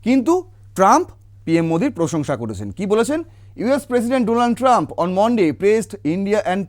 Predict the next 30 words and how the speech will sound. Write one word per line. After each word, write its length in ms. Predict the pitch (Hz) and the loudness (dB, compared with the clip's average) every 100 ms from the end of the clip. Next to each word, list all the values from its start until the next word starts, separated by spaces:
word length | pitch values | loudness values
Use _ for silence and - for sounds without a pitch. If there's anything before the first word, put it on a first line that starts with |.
| 196 | 0
Prime 260 | 170 202 - - - - - - 156 | 2 0 -8 -20 -20 -20 -20 -4 0
Minister 480 | 240 - 185 175 208 | 0 0 0 0 0
Narendra 360 | 156 180 220 | -2 -2 -2
Modi 280 | 214 208 226 | -2 -2 -2
without 360 | 185 170 196 196 - | -2 0 0 -2 -6
naming 400 | 131 151 254 269 | -4 -2 0 0
him", 260 | 156 180 320 - - - | 0 -2 -4 -12 -20 -4
তার 120 | 190 | -2
নাম 260 | 175 185 240 | 0 0 2
নেননি, 420 | 165 135 131 311 - - | 0 -2 -4 -6 -12 -12
কিন্তু 220 | 190 185 | -8 -2
বলেছেন, 460 | 190 240 170 165 311 - - - | 0 0 0 -4 -6 -14 -20 -10
"India 380 | 185 254 269 294 | -4 -2 4 4
is 220 | 277 247 | 2 -2
a 120 | 285 208 135 | -4 -4 -2
great 260 | 220 269 - | 0 0 -2
country 680 | 254 254 240 294 285 202 101 - - - - | -6 -4 -2 -2 0 -2 -4 -12 -20 -20 -4
with 300 | 196 294 - | 2 4 4
a 260 | 190 202 294 - - 131 | 2 2 0 -10 -14 -4
good 200 | 262 180 - | -2 -4 -4
friend 280 | 220 247 247 | 0 0 0
of 460 | 156 160 151 147 143 | -4 -6 -8 -6 -2
mine 480 | 175 233 220 160 98 - - - - - | -2 0 -2 -4 -6 -12 -20 -20 -18 -6
at 500 | 147 156 - - 117 | -6 -6 -10 -12 -8
the 100 | 131 - | -6 0
top"। 220 | 175 104 - - - - - - - - - - - - - - - - - - - - - - | 0 0 -10 -18 -20 -20 -20 -20 -20 -20 -20 -20 -20 -20 -20 -20 -20 -20 -20 -20 -20 -20 -20 -2
ভারত 360 | 139 202 285 | 4 4 4
একটি 220 | 294 - 285 | 0 0 2
মহান 440 | 254 233 269 254 | 4 4 4 6
দেশ 340 | 269 277 202 | 8 8 6